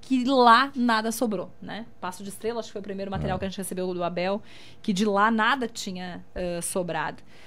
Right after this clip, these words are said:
Speaker 1: E que bom, que bom ver, ver e ouvir, né, que a gente é forte, porque às vezes lá pelas tantas a gente acaba esquecendo, né?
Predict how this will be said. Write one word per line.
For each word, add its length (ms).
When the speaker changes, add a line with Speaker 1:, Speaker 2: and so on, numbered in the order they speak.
Speaker 1:
E 680
que 100
bom, 280
que 140
bom 260
ver, 720
ver 540
e 80
ouvir, 520
né, 160
que 120
a 40
gente 240
é 60
forte, 340
porque 220
às 180
vezes 300
lá 100
pelas 240
tantas 240
a 80
gente 200
acaba 200
esquecendo, 560
né? 220